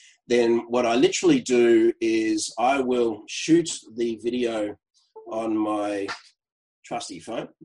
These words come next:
<laughs> Okay. Um, and then I will upload that video to WeVideo. I will trim a couple of seconds off the start and off the end where I'm literally leaning into the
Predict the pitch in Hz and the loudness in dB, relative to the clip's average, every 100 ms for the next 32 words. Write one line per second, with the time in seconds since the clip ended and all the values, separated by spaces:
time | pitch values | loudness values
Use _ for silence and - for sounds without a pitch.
0 | - - _ _ _ _ _ _ - 160 | -20 -20 _ _ _ _ _ _ -10 -10
1 | _ - - - 123 - _ - - - | _ -16 -16 -12 -12 -12 _ -20 -20 -6
2 | - 110 110 107 104 - _ - - 123 | 0 2 2 0 -4 -6 _ -20 -8 -4
3 | 139 151 147 127 127 120 127 160 160 160 | 0 0 0 0 0 -2 -2 -4 -2 -2
4 | 135 117 117 - 127 120 113 113 110 107 | -2 -2 -6 -6 -4 -2 -2 -4 -6 -6
5 | - 127 113 107 104 117 147 139 156 156 | -8 -4 0 0 -2 -2 2 4 4 2
6 | 175 165 - 101 101 104 101 - - 147 | 2 -2 -8 -10 -10 -10 -12 -12 -12 -2
7 | 151 147 123 _ _ _ - 160 160 139 | 0 0 -4 _ _ _ -12 -8 -6 -8
8 | 120 - 135 127 113 120 120 104 - - | -8 -8 -10 -8 -10 -10 -12 -12 -10 -8
9 | 120 120 110 107 104 101 107 117 113 107 | -6 -8 -8 -12 -10 -8 -6 -4 -4 -4
10 | 104 107 135 143 113 101 104 127 123 117 | -2 0 0 -2 -4 -4 2 4 4 4
11 | 110 104 101 | 2 0 -6